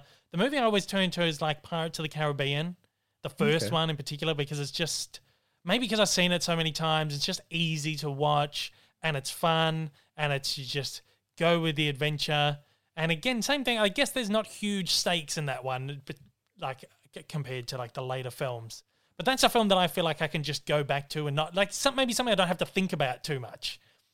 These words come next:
Speaker 1: and just watch it
Speaker 2: Yeah.
Speaker 1: and enjoy it and roll
Speaker 2: The
Speaker 1: with the, roll with the punches. It's kind of a
Speaker 2: Just a
Speaker 1: yeah.
Speaker 2: bombastic swashbuckling adventure.
Speaker 1: <laughs> Yeah,
Speaker 2: Yeah.
Speaker 1: exactly.
Speaker 2: Absolutely. Yeah.
Speaker 1: Um, so that
Speaker 2: Uh,
Speaker 1: would be mine. Yeah.
Speaker 2: Yeah. I, another one, if, like,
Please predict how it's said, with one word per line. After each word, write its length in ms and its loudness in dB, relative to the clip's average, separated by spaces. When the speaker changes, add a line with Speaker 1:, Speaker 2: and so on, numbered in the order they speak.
Speaker 1:
and 100 -6
just 180 -2
watch 220 2
it 40 4
Speaker 2:
Yeah. 100 6
Speaker 1:
and 80 2
enjoy 300 0
it 40 -4
and 140 -6
roll 220 0
Speaker 2:
The 80 2
Speaker 1:
with 120 -8
the, 180 -6
roll 180 0
with 100 -8
the 60 -12
punches. 580 -8
It's 100 -20
kind 120 -6
of 80 -6
a 40 0
Speaker 2:
Just 200 4
a 40 8
Speaker 1:
yeah. 40 12
Speaker 2:
bombastic 880 10
swashbuckling 840 8
adventure. 460 4
Speaker 1:
<laughs> 40 -4
Yeah, 160 8
Speaker 2:
Yeah. 340 8
Speaker 1:
exactly. 580 2
Speaker 2:
Absolutely. 720 2
Yeah. 280 10
Speaker 1:
Um, 100 2
so 140 2
that 20 -4
Speaker 2:
Uh, 140 2
Speaker 1:
would 140 -2
be 100 -4
mine. 300 -2
Yeah. 220 -4
Speaker 2:
Yeah. 320 8
I, 120 10
another 560 10
one, 160 10
if, 160 8
like, 280 8